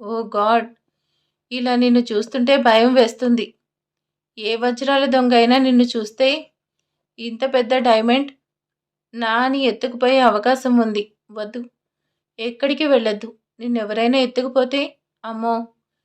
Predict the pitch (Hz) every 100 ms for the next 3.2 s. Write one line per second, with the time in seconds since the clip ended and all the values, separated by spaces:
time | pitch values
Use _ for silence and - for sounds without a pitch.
0 | _ _ _ - 247 233 240 269 254 -
1 | - _ - 247 247 240 233 269 240 _
2 | _ - 240 240 220 220 254 254 226 -
3 | 226 294